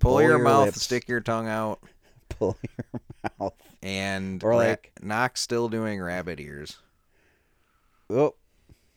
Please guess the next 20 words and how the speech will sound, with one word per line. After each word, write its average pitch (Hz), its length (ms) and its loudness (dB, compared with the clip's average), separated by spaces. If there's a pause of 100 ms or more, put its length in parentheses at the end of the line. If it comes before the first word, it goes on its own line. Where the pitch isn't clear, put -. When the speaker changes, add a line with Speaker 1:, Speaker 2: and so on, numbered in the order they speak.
(580)
Speaker 2:
Ding, 117 180 -4
Speaker 1:
Which 117 80 -2
Speaker 2:
ding, 120 180 -4
ding, 123 140 -2
Speaker 1:
is 117 100 -4
Speaker 2:
ding. 120 320 -4 (440)
Rabbit 110 420 0
Speaker 1:
undoubt-, 95 120 -2
Speaker 2:
ears 101 420 -6 (100)
Speaker 1:
<laughs> 131 100 0
undoubtedly 107 800 2
Speaker 2:
is 95 120 -10
Speaker 1:
crazy. 92 560 -4 (840)
Speaker 2:
Rabbit 113 400 -2
ears 107 600 -4
is 98 520 -6
probably 92 800 -2
my 87 220 -8
number 82 340 -10
one 80 260 -12